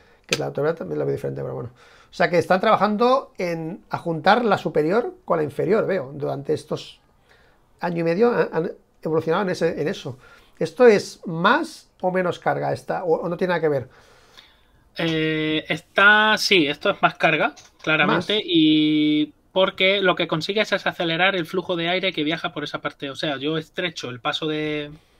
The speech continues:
Speaker 2: del aire, ¿no? Ese área por la que pasa el aire, y por lo tanto ese aire se acelera.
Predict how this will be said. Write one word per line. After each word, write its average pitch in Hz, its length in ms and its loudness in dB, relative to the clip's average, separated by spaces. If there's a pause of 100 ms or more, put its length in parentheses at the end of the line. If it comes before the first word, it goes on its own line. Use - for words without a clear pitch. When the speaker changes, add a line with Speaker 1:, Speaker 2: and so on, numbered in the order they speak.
Speaker 2:
del 151 180 -6
aire, 202 260 -2
¿no? 180 160 -2
Ese 151 220 -6
área 135 500 -4
por 143 140 -6
la 135 140 -4
que - 100 -10
pasa 147 240 -6
el 160 80 -2
aire, 202 280 -2 (640)
y - 80 -2
por 175 140 4
lo 170 100 0
tanto 160 260 0
ese 160 180 -2
aire 156 200 0
se 165 120 -4
acelera. 147 340 -4